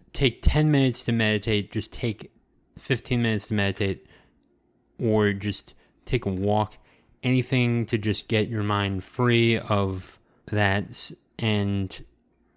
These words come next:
and don't be afraid to reach out to anyone who, such as counselors, your family, whatever. Now, if you enjoyed today's episode, please consider donating on my Square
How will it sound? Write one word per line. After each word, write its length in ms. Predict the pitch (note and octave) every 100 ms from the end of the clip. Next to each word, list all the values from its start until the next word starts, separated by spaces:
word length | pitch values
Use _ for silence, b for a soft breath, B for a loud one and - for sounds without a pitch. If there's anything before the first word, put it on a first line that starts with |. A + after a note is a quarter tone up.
| _
and 120 | - G#2
don't 200 | C#3+ F3
be 140 | F3+
afraid 340 | D3 D3 C3+
to 80 | A#2
reach 300 | G2+ A2 -
out 240 | G2+ F#2+ -
to 540 | - F#2 F#2 F2+ F#2 _ _ _ -
anyone 420 | A#2 G#2 G2+ G2
who, 420 | F#2 A2 G2+ G2 - _ -
such 260 | - A2 G#2+
as 160 | G2
counselors, 920 | - B2 A#2 G#2+ A#2+ A2+ A2+ A2 - - b b b -
your 60 | -
family, 480 | - G#2+ G#2 G2+ F#2 - _ _ -
whatever. 480 | G#2+ G2 F2 C#2+ - - - b b b b _ _ _ _ _ _
Now, 380 | - A#2 F#2+ F2+ -
if 220 | - A2+
you 200 | B2+ B2+
enjoyed 580 | - B2+ A#2 B2 B2 A2
today's 680 | B2 A#2 A2+ A2 A2 G2+ - - -
episode, 680 | - A#2+ - D#3 D#3+ D3+ -
please 520 | - - D#3 F3 D3 -
consider 500 | D3 C3+ - C3 A2+
donating 680 | A#2 A#2+ A#2+ A#2 A#2 A#2 - -
on 180 | A#2
my 160 | A2+ G#2
Square 760 | F2+ - - - A#2+ A#2 A#2